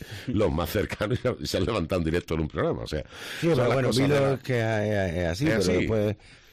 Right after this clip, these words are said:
Speaker 2: Bueno, pero también ha
Speaker 1: hemos
Speaker 2: habido
Speaker 1: trabajado
Speaker 2: otros directivos también de la directiva de Vilo que con los que ocurría, no sé, que no
Speaker 1: Sí.
Speaker 2: van a levantar, pero
Speaker 1: No,
Speaker 2: que
Speaker 1: si lo he
Speaker 2: tampoco
Speaker 1: tenido yo,
Speaker 2: se
Speaker 1: son
Speaker 2: reunían.
Speaker 1: míos, míos íntimos, y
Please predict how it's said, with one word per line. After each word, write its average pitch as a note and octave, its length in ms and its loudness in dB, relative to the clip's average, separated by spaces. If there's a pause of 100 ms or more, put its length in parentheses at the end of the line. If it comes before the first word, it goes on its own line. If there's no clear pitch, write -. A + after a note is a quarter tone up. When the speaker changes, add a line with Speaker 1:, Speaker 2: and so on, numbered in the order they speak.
(120)
Speaker 2:
Bueno, D#3+ 200 2
pero G2 120 0
también C#3 220 2
ha G3+ 40 4
Speaker 1:
hemos F#3+ 80 2
Speaker 2:
habido G3 80 2
Speaker 1:
trabajado F#3 200 4
Speaker 2:
otros D#3+ 120 4
directivos C#3+ 360 0
también C#3+ 260 0
de C#3 100 2
la C3+ 80 2
directiva C3+ 380 0
de C3+ 80 2
Vilo C#3+ 300 2
que C3 300 0
con C3 140 2
los A#2+ 100 0
que B2 60 0
ocurría, B2 380 2
no A2+ 120 0
sé, A#2 100 0
que B2+ 60 0
no C3 80 2
Speaker 1:
Sí. C3 120 2
Speaker 2:
van C3+ 100 2
a - 20 4
levantar, B2+ 400 2
pero F3+ 180 2
Speaker 1:
No, C3+ 80 2
Speaker 2:
que B2 60 2
Speaker 1:
si G#2 60 2
lo G2 80 2
he G2+ 40 0
Speaker 2:
tampoco G2+ 40 0
Speaker 1:
tenido B2 220 2
yo, A#2+ 100 2 (140)
Speaker 2:
se C3 60 0
Speaker 1:
son - 100 2
Speaker 2:
reunían. C#3 280 2
Speaker 1:
míos, F#3 120 2
míos C#3 200 2
íntimos, G2+ 460 0
y G2+ 180 -2